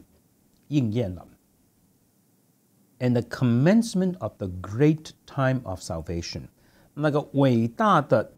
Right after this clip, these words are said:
拯救的时候展开了。The idea of aphesis at once plays an important part，那种的释放马上就占有一个很重要的地位。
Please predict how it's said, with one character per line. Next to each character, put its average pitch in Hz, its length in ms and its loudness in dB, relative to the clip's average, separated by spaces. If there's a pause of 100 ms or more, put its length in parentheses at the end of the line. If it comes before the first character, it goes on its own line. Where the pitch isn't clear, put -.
(120)
拯 101 400 -2
救 160 340 2
的 107 80 -2
时 104 220 -4
候 92 320 -2 (480)
展 90 220 -4
开 131 260 -2
了。 - 160 -4 (640)
The 131 100 2
idea 123 360 6
of 107 300 -4 (800)
aphesis 131 800 0 (560)
at 117 160 -10
once 120 380 -4 (300)
plays 123 320 -2 (120)
an 98 160 -12
important 92 380 -6
part， - 260 -12 (560)
那 131 100 -4
种 85 220 -8
的 92 100 -6
释 190 200 -4
放 151 360 -2 (1120)
马 92 180 -10
上 107 300 -2 (320)
就 117 180 -4
占 127 280 -2
有 82 60 -4
一 92 120 -6
个 110 80 -4
很 87 80 -4
重 104 160 -8
要 92 100 -6
的 85 80 -8
地 95 220 -6
位。 87 220 -8